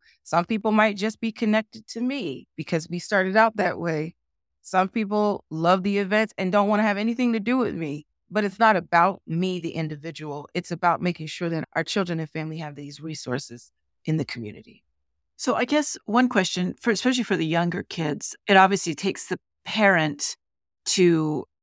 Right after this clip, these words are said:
Speaker 2: you know, want to do this and to support their daughter in doing this. What are some things you tell parents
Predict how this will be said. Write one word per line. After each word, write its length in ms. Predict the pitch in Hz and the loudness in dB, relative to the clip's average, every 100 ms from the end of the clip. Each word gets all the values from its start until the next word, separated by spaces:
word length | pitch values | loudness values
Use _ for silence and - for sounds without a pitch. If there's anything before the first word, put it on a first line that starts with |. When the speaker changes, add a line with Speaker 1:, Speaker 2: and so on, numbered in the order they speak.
| _ | _
Speaker 2:
you 140 | - 170 | -2 0
know, 120 | 123 | 0
want 340 | - 185 214 - | 0 4 4 2
to 100 | 175 | 0
do 160 | 160 | 0
this 260 | 156 151 - | 0 -2 -4
and 100 | 151 | -6
to 80 | 139 | -6
support 380 | 170 - 175 - | -10 0 0 0
their 140 | 160 151 | 0 0
daughter 360 | 160 151 147 | 2 2 2
in 120 | 147 | -2
doing 280 | 143 165 160 | -2 -4 -4
this. 180 | 147 - _ _ _ _ | -6 -10 _ _ _ _
What 200 | 208 240 | 0 2
are 100 | 254 | 2
some 200 | - 208 | 0 -2
things 300 | 208 190 175 175 | 0 0 -2 -2
you 160 | 165 | -4
tell 220 | - 190 | -2 -4
parents 720 | - 175 165 156 139 - - | -4 -2 0 0 -2 -4 -6